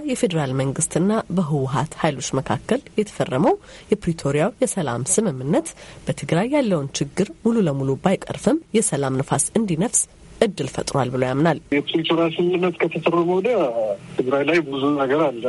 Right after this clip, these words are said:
Speaker 2: ብዙ ለውጦች አሉ። ቢያንስ ቢያንስ የብርስና የድሮን ድምፅ፣ የውጊያ ድምፅ ምናምን አትሰማም ከተማ ላይ። ገጠርም ቢሆን እንደዛ አይነት ነገር አለ። እህልም ይገባል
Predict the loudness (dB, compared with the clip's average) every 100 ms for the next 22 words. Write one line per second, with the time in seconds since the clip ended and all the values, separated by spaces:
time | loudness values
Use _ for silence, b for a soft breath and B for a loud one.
0 | -2 0 -2 0 -2 0 0 0 0 -2
1 | -2 -2 -6 -4 -2 -2 0 0 0 -2
2 | -2 0 0 0 0 -2 -4 -8 B -8
3 | -2 0 2 2 2 2 0 0 0 0
4 | -2 -2 -2 0 2 2 2 2 0 0
5 | 0 -2 -4 -2 0 2 2 0 0 0
6 | 0 -4 -10 -8 -6 -4 -2 -2 0 0
7 | 0 -4 -8 -20 -18 -16 -16 -16 -16 -12
8 | -8 -6 -4 -2 0 0 0 0 -2 -6
9 | -8 -4 0 0 0 0 -2 0 0 2
10 | 4 2 2 -2 -2 -2 0 2 0 0
11 | 0 0 0